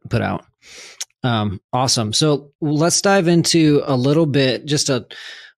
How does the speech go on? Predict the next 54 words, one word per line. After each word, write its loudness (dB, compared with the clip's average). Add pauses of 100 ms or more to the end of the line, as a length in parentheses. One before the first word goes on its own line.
a -2
little 2
bit 2
of, 0
like, -2
next 0
steps, -2
what -6
people -2
can -4
focus -2
on -2
if -8
they're -4
just -4
getting -4
started -4
with -6
S -4
E -2
O, -2
and -2
we'll -2
keep -6
it -2
at -2
a -2
high -2
level -4
for -6
people. -4 (400)
Um, -2
and 0
then 0
we'll 0
wrap -2
it -2
up -6
with -6
talking -4
about, -4
you -6
know, -6
what -6
are -6
some -4
other -2
things -6
maybe -6
coming -6
down -4
the -8
pipeline -6
for -10